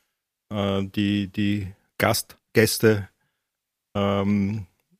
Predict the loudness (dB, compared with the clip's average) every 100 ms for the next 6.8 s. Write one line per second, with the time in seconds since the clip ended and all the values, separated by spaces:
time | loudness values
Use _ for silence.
0 | _ _ _ _ _ _ _ _ _ _
1 | _ _ _ _ -10 -4 -2 2 4 4
2 | 4 4 4 -2 -2 -2 0 0 2 0
3 | 2 4 6 6 4 0 0 0 2 2
4 | 4 2 0 -4 _ _ _ _ _ _
5 | -10 -6 -2 2 2 2 -4 -2 0 2
6 | 2 2 -2 -6 -2 0 0 -2